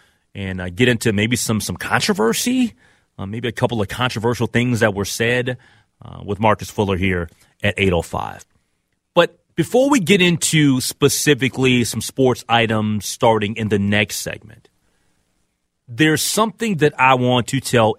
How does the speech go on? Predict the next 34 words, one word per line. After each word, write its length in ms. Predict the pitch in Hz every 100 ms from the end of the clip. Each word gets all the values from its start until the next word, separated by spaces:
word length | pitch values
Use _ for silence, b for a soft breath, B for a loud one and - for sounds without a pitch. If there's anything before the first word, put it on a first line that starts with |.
| -
everyone 500 | 131 143 160 147 131
out 320 | 120 113 -
there, 580 | 117 113 110 110 110 104 _ _ _ _ _ -
and 100 | 113
I 80 |
just 220 | 107 107 -
hope 400 | - 127 131 -
that 340 | 117 107 -
you, 540 | 117 110 104 101 98 - _ _ _ _
regardless 480 | 131 143 165 226 226
of 80 | 170
whether 200 | 143 120
you 340 | 120 123 113 -
love 640 | - 101 123 147 151 147 110
a 80 | 123
lot 240 | 127 131
of 80 | 110
my 180 | 120 120
takes, 500 | - 120 117 110 -
hate 320 | - 131 143
a 60 | 113
lot 220 | 123 123
of 60 | 120
my 160 | 113
takes, 560 | 113 117 113 104 - - _ -
whatever, 580 | 123 123 107 87 90 - _ _ _ _ _
I 100 | 127
say 220 | 131 170
this 160 | 170 160
for 200 | 131 127
everybody 400 | 131 135 127 123
out 160 | 117 117
there 120 | 113
listening, 560 | 101 98 - - -